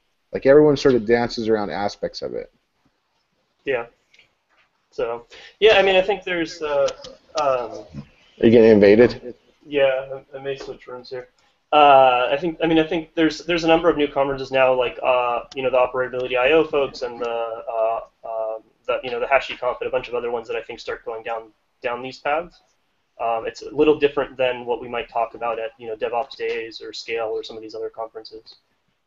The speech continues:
Speaker 2: So, um, but, but you're right. I don't know that that's, that that's the way to reach the, the wider masses beyond just what's in, um, you know,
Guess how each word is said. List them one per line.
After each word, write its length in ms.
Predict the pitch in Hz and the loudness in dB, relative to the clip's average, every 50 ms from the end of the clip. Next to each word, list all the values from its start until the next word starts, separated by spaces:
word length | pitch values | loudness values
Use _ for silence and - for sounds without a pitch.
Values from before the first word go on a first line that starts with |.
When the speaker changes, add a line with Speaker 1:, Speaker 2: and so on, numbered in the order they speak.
| _ _ _ _ | _ _ _ _
Speaker 2:
So, 340 | - - - 110 110 110 _ _ _ _ _ _ _ _ _ _ - | -14 -12 -10 -10 -10 -12 _ _ _ _ _ _ _ _ _ _ -8
um, 420 | 120 117 110 107 107 101 104 110 - _ _ _ | -6 -6 -6 -6 -8 -12 -14 -20 -20 _ _ _
but, 220 | 135 139 - 127 | -4 -4 -2 0
but 100 | 143 156 | 0 0
you're 140 | 151 151 151 | 2 4 4
right. 160 | 151 135 127 | 6 6 6
I 60 | 127 127 | 4 4
don't 140 | 135 139 | 2 2
know 120 | 131 131 131 | 0 0 0
that 160 | 131 123 - | 0 -2 -2
that's, 540 | - 123 120 - - - - - - - - _ _ _ _ _ _ _ _ _ _ _ - | -2 -4 -4 -4 -8 -14 -18 -18 -18 -20 -20 _ _ _ _ _ _ _ _ _ _ _ -2
that 140 | 139 131 - | -2 0 0
that's 200 | 139 131 - - | 0 -2 -2 -2
the 80 | 135 | -2
way 140 | 127 135 131 | -2 0 0
to 80 | 123 123 | -2 -4
reach 340 | 123 127 123 120 - - | -6 -12 -12 -12 -12 -6
the, 360 | - 131 120 117 117 117 113 - - 117 | -4 -2 -2 -2 -2 -2 -4 -4 -4 -4
the 80 | 127 | -2
wider 380 | 117 113 120 113 117 117 117 113 | -2 0 0 0 0 -2 -4 -4
masses 560 | 113 113 113 110 - - 117 107 107 110 - | -4 -4 -6 -6 -8 -10 -12 -12 -12 -14 -16
beyond 420 | _ - 117 113 110 110 107 110 | _ -14 -10 -8 -8 -8 -8 -10
just 280 | 110 117 113 - - - | -10 -10 -10 -10 -10 -10
what's 240 | 113 110 - - - | -12 -12 -12 -12 -12
in, 300 | 117 113 107 107 110 110 110 _ _ - | -10 -10 -10 -12 -14 -18 -20 _ _ -12
um, 220 | 110 107 107 107 104 - - _ _ _ _ _ _ _ _ _ - | -12 -12 -12 -12 -16 -18 -20 _ _ _ _ _ _ _ _ _ -12
you 100 | 120 120 | -10 -10
know, 100 | 110 | -10